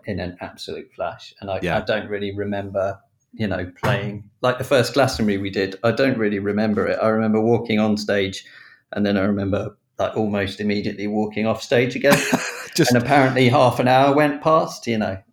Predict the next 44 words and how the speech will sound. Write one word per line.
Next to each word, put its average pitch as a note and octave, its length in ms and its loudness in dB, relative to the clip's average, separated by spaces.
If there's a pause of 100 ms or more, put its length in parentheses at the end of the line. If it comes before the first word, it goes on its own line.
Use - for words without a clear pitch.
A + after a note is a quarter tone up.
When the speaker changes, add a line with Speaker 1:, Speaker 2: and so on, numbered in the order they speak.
Speaker 1:
I, G2+ 60 -8
I G#2 200 -6
just, F2 260 -6
Speaker 2:
Blimey. D#2+ 180 -8 (220)
Speaker 1:
yeah, F#2+ 200 -2
it's F#2+ 100 -8
Speaker 2:
That, F#2 80 -2
Speaker 1:
gone. G2 220 -4 (380)
Speaker 2:
that, G#2+ 220 -4
that, F#2+ 260 -2
that F#2+ 160 -4
is, F#2+ 160 -8
I G2+ 100 -8
mean, G2 260 -4
we, G2+ 280 -6
we G2 100 -8
had, G#2+ 300 -6
um... D#2+ 380 -10 (340)
um, - 380 -20 (220)
Pe-, G#2 260 -8
Perry F2 440 -6
Ap F2+ 160 -8
Gwyneth, F#2 300 -6
a F#2+ 60 -12
good, F2+ 260 -10
a F2+ 40 -14
good F2 160 -10
friend F2 220 -8
of E2 80 -10
mine E2 220 -6
from E2 180 -12
Pendulum, E2+ 460 -6
who F2 160 -8
did C#3+ 220 -4
the B2+ 60 -6
first A#2 280 -2
ever F#2+ 120 -6
podcast, E2+ 560 -6
actually, D2+ 260 -8
and D#2+ 100 -10
he, G2+ 220 -4 (720)
um, F2 480 -4 (520)
with G#2 140 -2
Pendulum, G#2 500 0